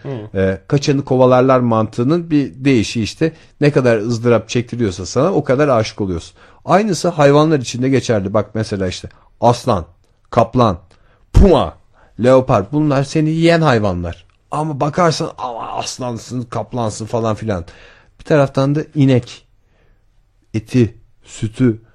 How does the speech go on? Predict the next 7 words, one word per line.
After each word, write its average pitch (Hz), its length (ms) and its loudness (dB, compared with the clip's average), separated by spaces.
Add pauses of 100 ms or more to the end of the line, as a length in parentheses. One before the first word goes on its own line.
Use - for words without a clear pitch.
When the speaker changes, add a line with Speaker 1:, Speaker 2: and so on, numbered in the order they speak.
(360)
Speaker 2:
derisi 107 580 0 (420)
bunları 107 360 0
ilkokuldan 123 680 2
biliyoruz. 98 480 -4
Eşek 135 440 -2
yani 117 360 0 (120)
yıllardır 127 680 0